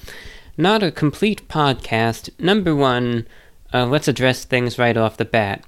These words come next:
This is an announcement program. A new podcast is coming up soon, though. All right, so that's the questions right there. I know that's what people might be wondering about. So, uh,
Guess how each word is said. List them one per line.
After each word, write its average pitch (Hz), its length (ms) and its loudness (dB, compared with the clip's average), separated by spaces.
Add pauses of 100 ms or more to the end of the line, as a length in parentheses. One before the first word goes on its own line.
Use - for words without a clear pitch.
(320)
This 147 240 0
is 131 80 -2
an 123 140 4
announcement 165 760 2 (140)
program. 123 800 0 (420)
A 123 140 2
new 143 120 4
podcast 123 680 -2
is 110 80 -8
coming 113 260 0
up 107 160 0
soon, 113 400 2
though. 101 280 -6 (180)
All 107 80 -6
right, 104 240 -2
so 120 100 -2
that's 139 280 0
the 139 60 0
questions 123 680 0
right 117 240 2
there. 113 260 2
I 120 60 2
know 117 140 4
that's 113 220 2
what - 120 -6
people 120 260 -2
might 110 240 -2
be 113 80 -2
wondering 110 460 0
about. 107 420 -2 (540)
So, 113 460 0
uh, 110 260 2